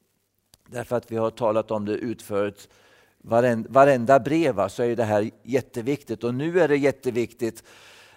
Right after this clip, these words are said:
därför att den kristna församlingen,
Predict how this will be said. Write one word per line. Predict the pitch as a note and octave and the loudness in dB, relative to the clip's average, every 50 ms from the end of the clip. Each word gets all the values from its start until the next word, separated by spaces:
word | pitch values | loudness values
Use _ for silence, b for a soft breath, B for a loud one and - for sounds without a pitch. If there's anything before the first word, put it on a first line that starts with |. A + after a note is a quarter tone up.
| B | B
därför | B - A#2 A#2 A#2 A#2 - - A#2+ | B 2 4 6 6 6 2 0 2
att | A2 A2+ A#2+ A2+ - - - - - _ _ _ _ _ _ _ _ _ _ _ _ _ _ _ _ _ _ | 4 4 2 2 -2 -12 -14 -14 -14 _ _ _ _ _ _ _ _ _ _ _ _ _ _ _ _ _ _
den | A2+ B2+ B2 B2+ | -6 -6 -6 -4
kristna | A#2 - D#3+ D3+ C#3+ - - - - C#3 E3+ G3 | -4 -4 -4 -4 -4 -4 -6 -8 -6 -4 -6 -6
församlingen, | - - G3 - - G#2+ F2+ F#2+ F2 E2+ - - - - E2+ | -4 -8 -8 -6 -6 -6 -6 -8 -10 -10 -12 -14 -18 -20 -20